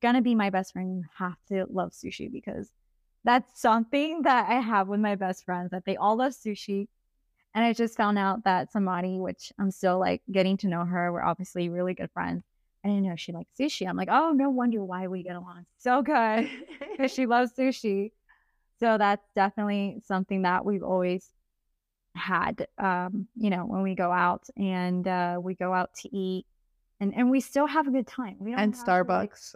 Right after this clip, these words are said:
Speaker 2: Oh,
Speaker 1: Oh, yeah, Starbucks.
Speaker 2: we have a love for Starbucks.
Speaker 1: Starbucks
Speaker 2: <laughs>
Speaker 1: dates.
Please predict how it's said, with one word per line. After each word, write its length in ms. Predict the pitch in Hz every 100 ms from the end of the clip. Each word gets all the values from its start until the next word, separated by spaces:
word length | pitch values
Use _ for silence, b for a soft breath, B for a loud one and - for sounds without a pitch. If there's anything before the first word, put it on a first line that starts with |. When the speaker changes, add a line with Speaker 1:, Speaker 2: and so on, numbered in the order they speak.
| -
Speaker 2:
Oh, 180 | 190 190
Speaker 1:
Oh, 40 |
yeah, 220 | 254 240 196 -
Starbucks. 120 | 190 _ _ -
Speaker 2:
we 120 | 220
have 120 | 214
a 60 | 185
love 180 | 180
for 120 | 180 170
Starbucks. 360 | 185 175 185
Speaker 1:
Starbucks 560 | 226 208 202 349 247 196 339
Speaker 2:
<laughs> 120 | 440
Speaker 1:
dates. 320 | 208 190 -